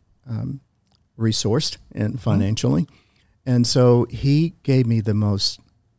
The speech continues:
Speaker 1: honest answer I've ever heard.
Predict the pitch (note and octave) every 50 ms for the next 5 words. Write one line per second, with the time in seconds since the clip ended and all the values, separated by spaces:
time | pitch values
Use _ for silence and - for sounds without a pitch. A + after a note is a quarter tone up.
0 | _ - B2 A#2+ B2+ B2 A#2 - - - - A#2 A2 A2+ A2+ - - G#2+ G2+ G#2+
1 | B2 - _ _ _ _ _ _ _ _ - G#2+ G#2+ G#2 G#2+ A2+ G#2 G#2 B2 B2+
2 | A#2 G#2 A#2+ G2+ F#2+ F#2 G2+ G#2 -